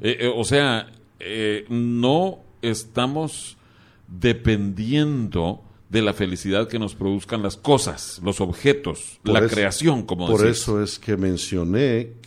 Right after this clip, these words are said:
Speaker 2: que existe una felicidad que no tiene nada que ver con Dios.
Speaker 1: Exacto.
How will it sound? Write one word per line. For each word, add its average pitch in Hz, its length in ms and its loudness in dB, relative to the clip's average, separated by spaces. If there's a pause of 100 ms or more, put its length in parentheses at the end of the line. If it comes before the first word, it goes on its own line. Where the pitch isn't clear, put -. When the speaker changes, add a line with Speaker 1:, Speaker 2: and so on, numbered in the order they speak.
Speaker 2:
que 98 640 0 (720)
existe - 560 -4
una 165 160 2
felicidad 104 400 -2
que 107 120 -4
no 98 120 2
tiene 95 200 0
nada 92 220 0
que 90 100 -6
ver 82 140 -2
con 76 200 -8
Dios. 67 220 -10
Speaker 1:
Exacto. - 600 -6